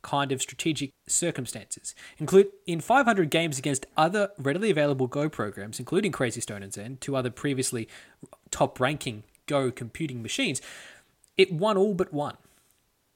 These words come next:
So, having bested most of its rivals, it obviously became time to take on humans.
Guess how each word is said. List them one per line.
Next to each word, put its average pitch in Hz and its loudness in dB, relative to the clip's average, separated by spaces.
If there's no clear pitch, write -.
So, 196 6
having 233 2
bested 190 4
most 143 2
of 156 -4
its - -6
rivals, 120 -4
it 135 2
obviously 160 4
became 131 0
time 139 0
to 120 0
take 139 -2
on 131 -2
humans. 185 -6